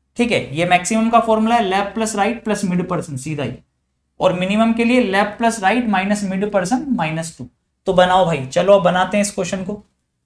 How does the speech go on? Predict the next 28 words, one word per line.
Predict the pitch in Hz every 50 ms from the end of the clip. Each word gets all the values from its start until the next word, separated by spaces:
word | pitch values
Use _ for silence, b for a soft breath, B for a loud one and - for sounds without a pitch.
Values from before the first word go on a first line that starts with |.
| _ _ -
चलिए, | - 185 170 147
अब | 131 - - 185 175
चाहते | - 226 208 208 214 214 254 254 254 - - - _ -
करने | - 226 214 220 240 247
वाला | 247 247 240 247
तो | 240 254 240
डायरेक्टली | 214 190 185 190 196 196 220 214
भी | 220 233
कर | 226 226 214
लेगा | 214 214 208 214 220 220 220 - _ _ _ _ _ _ _ _ - -
और | 220 214
समझने | 220 - 226 220 233 233 226 233 247 247
वाला | 240 240 240 240 240
व्यक्ति | 233 220 220 - - 233 220
आराम | 202 190 196 202
से | 202 208 220
डायग्राम | 208 196 165 160 160 165 170 170
बना | 170 170 175 170
के | 170 185
भी | 185 202 196
समझ | 196 202 185 190
सकता | 180 190 180 180 - 202 190
है | 185 196 190 - _ _ _ _ _ -
कि | 220 208 196
अच्छा | 180 175 - - - 196 175 139 127 131
ये | 139 160 175 190 185
रहा | 180 165 165 170 165
राम | 156 147 151 160 185 220 247